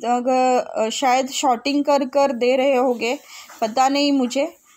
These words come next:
तो customer satisfy नहीं हो रहे, तो मैं उनको बता दूँ ये मग मिट्टी नहीं है। मग मिट्टी का मैं वीडियो फिर से डाल दूँगी आपको।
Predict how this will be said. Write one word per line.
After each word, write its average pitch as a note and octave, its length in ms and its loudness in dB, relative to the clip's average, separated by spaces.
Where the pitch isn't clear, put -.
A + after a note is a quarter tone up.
तो C4 180 0
customer C4+ 520 -2
satisfy C4 600 -2
नहीं B3+ 200 -2
हो C4 160 -2
रहे, B3 200 -2
तो C#4+ 220 -2
मैं B3+ 180 -4
उनको B3+ 240 -2
बता A#3 240 -4
दूँ C#4+ 120 -6
ये D#4 100 -6
मग B3 140 -2
मिट्टी A3+ 340 -8
नहीं A3 340 -4
है। F#3+ 360 -18
मग A#3+ 120 -2
मिट्टी C4 300 -2
का C4 160 0
मैं C4+ 240 0
वीडियो B3+ 440 -2
फिर C4 200 -6
से C4 140 -4
डाल A#3 260 0
दूँगी A#3+ 280 -2
आपको। C4 400 0